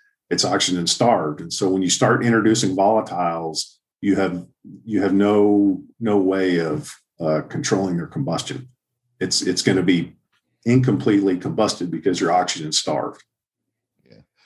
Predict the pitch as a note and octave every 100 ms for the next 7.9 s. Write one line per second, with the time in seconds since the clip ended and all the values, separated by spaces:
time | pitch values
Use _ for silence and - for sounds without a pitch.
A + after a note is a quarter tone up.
0 | _ _ _ _ A2 C#3 A#2+ G2 - -
1 | A#2 C3+ C3 - B2 G#2+ G#2 G2 - -
2 | G2+ - - B2+ A#2+ C3+ B2 G#2 G#2 A2+
3 | A2 G2+ G2 A#2+ A2 G2 F#2+ - G2 F2+
4 | F#2 G2+ G2+ G2+ - - - - G#2+ G#2
5 | F#2 E2+ - - _ B2+ C#3 C#3 C3 B2
6 | A#2 B2 A2+ A2 G#2 A2+ G#2 A2 A2 G2
7 | F#2+ D#2+ F#2 G#2 G#2+ G#2 - A2+ A2